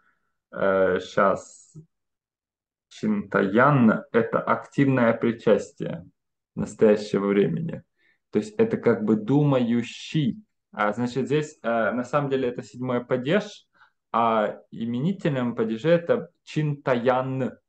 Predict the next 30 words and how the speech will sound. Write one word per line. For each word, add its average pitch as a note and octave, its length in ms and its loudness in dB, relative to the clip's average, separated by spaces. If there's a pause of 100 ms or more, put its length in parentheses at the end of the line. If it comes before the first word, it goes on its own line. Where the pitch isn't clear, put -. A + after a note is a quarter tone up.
(360)
Чинтаян. A#2+ 1120 -2 (280)
Оно A2+ 240 -2
будет A2 220 -2
склоняться B2 460 -4
как A2 280 -8
бхаван, A2 800 0
поэтому G#2+ 580 -2
чинтаяти. B2+ 1160 -2 (460)
Оно A#2 480 0
абсолютно C3 640 -2
совпадает A2+ 680 -2
с G2 40 -10
глагольной A2+ 680 -2 (120)
формой G#2+ 480 -4
третьего A2 440 -4
лица G2+ 400 -4
просто - 360 -8
в - 40 -12
настоящее G2+ 460 -6
время. G2 380 0
Но G2+ 100 0
если A2 260 -4
мы A#2+ 120 -2
так A2 220 -4
будем G#2+ 260 -2
переводить, A#2 560 -4
то A2 100 -4
мы A2+ 140 -4
не A#2 100 -6
поймём. - 640 -6